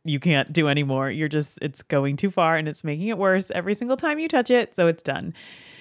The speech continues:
So I made, yeah, so it, yeah, so it's done. And I'm feeling pretty great about it.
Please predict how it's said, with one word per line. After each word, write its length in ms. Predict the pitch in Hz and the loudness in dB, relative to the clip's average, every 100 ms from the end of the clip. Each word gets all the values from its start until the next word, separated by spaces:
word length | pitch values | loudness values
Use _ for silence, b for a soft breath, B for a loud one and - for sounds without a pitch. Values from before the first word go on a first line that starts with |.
| B 170 | B -20
So 680 | - 190 170 160 160 156 151 - - | 0 4 6 6 4 2 0 -4 -2
I 720 | 165 156 156 156 160 156 - - 170 | 0 2 2 2 2 0 -4 -10 -6
made, 300 | 170 165 156 - - | -2 -2 -2 -8 -4
yeah, 320 | 156 87 135 | -2 -2 -2
so 220 | - 160 | 0 2
it, 280 | 175 214 208 | 2 0 -2
yeah, 220 | 220 277 240 | -4 -4 -6
so 240 | - 175 | -4 -2
it's 120 | 185 | 0
done. 480 | - 214 226 165 175 165 | 4 6 6 2 -2 -2
And 480 | 160 156 156 160 b b b b b b | -2 0 -2 -4 b b b b b b
I'm 160 | 214 233 | 0 2
feeling 300 | 285 302 330 | 2 2 2
pretty 320 | 339 320 302 | 0 2 0
great 260 | 233 247 311 | 0 0 0
about 280 | 196 147 | 0 0
it. 160 | 147 | 0